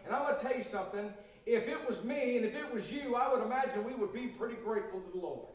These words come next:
But we're gonna find something happens. All of a sudden, after God showed his might, after God showed his greatness,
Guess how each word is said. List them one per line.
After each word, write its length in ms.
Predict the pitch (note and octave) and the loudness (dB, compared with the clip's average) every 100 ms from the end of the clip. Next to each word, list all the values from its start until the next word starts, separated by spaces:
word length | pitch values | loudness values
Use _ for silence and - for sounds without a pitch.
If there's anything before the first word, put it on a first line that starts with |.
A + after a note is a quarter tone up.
| - - - - _ _ _ A5 A5 - - G5 D5+ C#5+ C5+ B4+ - - - - - - - - | -18 -20 -20 -20 _ _ _ -20 -20 -20 -20 -20 -20 -20 -20 -20 -20 -20 -20 -20 -20 -20 -20 -18
But 80 | - | -12
we're 100 | D3+ | -10
gonna 120 | F3+ | -10
find 280 | - - - | -10 -12 -12
something 300 | - - C3+ | -14 -14 -12
happens. 540 | C3 - - - - - - - - - - - - - - - - - D#3+ | -14 -14 -20 -20 -20 -20 -20 -20 -20 -20 -20 -20 -20 -20 -20 -20 -20 -20 -10
All 240 | F#3 F#3 | -6 -6
of 80 | B2+ | -8
a 20 | |
sudden, 340 | - G3+ - - - - - - - - - - - - - | -10 -10 -10 -12 -18 -20 -20 -20 -20 -20 -20 -20 -20 -20 -18
after 220 | B2 - B2 | -16 -14 -10
God 260 | D#3+ E3 - - | -8 -8 -10 -10
showed 180 | A#2+ A#2+ | -10 -12
his 120 | A#2+ C3+ | -16 -12
might, 340 | F3 G#3 - - - - - - - - - - - - | -10 -10 -14 -18 -20 -20 -20 -20 -20 -20 -20 -20 -20 -18
after 200 | C3 C3 | -16 -14
God 340 | B2 D3 E3 - | -8 -6 -4 -6
showed 160 | E3 D3 | -10 -10
his 120 | B2 | -12
greatness, 800 | - D3 F3 - - - - - | -10 -8 -8 -10 -14 -18 -20 -20